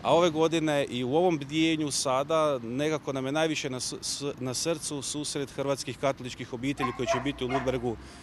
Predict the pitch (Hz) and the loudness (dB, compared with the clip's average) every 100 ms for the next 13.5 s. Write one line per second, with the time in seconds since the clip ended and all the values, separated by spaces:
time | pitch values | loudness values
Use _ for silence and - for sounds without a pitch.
0 | - - 131 - 143 117 151 147 135 - | -12 -4 -2 0 0 2 0 0 -2 -6
1 | - - - 135 135 120 113 - - - | -12 -18 0 4 6 4 0 -6 -18 -2
2 | 170 165 147 127 143 143 139 123 127 127 | 4 6 6 2 0 0 0 -2 -4 -4
3 | 127 123 127 101 143 131 - - - - | -6 -4 -4 -2 -2 -2 -6 -16 -14 -8
4 | 107 160 156 156 135 - 131 156 170 165 | -2 0 2 0 -2 -2 0 2 2 2
5 | 135 120 104 - 127 156 143 127 131 143 | 0 0 -4 -6 -2 0 0 -4 0 2
6 | 156 147 165 - - 156 151 143 131 143 | 2 2 -2 -4 -2 -2 0 -2 -2 0
7 | 135 131 - 143 139 131 127 131 135 135 | 0 -4 -2 2 4 2 2 0 0 0
8 | 131 131 123 113 139 135 120 127 127 - | 0 0 0 -2 -2 -2 0 0 2 0
9 | - - - 147 131 135 131 135 127 - | 0 -4 -2 0 0 0 0 -2 -4 -6
10 | - - 135 131 131 - 135 135 123 117 | -10 0 2 2 2 4 4 4 -2 -4
11 | 131 120 135 127 127 156 143 127 - - | -4 -2 -2 -2 -2 -2 -2 -4 -8 -12
12 | - - 131 131 127 - 123 123 113 110 | -16 0 0 2 -2 0 2 2 2 2
13 | 101 95 98 90 - | 0 0 -2 -2 -2